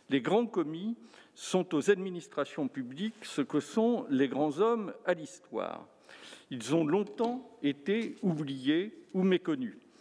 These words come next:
parce qu'ils ne relevaient justement pas de la catégorie des grands hommes,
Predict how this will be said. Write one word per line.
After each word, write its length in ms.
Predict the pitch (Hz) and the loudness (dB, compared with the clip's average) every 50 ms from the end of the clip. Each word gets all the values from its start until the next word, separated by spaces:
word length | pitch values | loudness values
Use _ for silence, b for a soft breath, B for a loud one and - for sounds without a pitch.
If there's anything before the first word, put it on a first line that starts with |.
| B B B B B B B _ | B B B B B B B _
parce 240 | - 131 - - - | 0 0 0 -4 -12
qu'ils 180 | - 165 147 151 | -8 -4 0 2
ne 60 | 156 | 2
relevaient 400 | 151 160 165 160 143 151 185 170 | 4 4 4 2 2 2 0 0
justement 520 | - 170 156 - - 170 156 139 147 151 | 0 -4 -10 -4 -2 0 2 2 0 0
pas 160 | - 247 247 | 0 0 -2
de 60 | 233 220 | 0 0
la 80 | 180 | -2
catégorie 480 | - 165 156 - 160 147 170 175 240 220 | 0 -2 0 0 0 0 2 2 2 2
des 120 | 180 175 | 2 2
grands 380 | 143 147 151 165 170 156 131 139 | 2 2 2 2 0 0 0 2
hommes, 380 | 131 117 113 110 104 104 107 | 2 2 2 2 0 -4 -6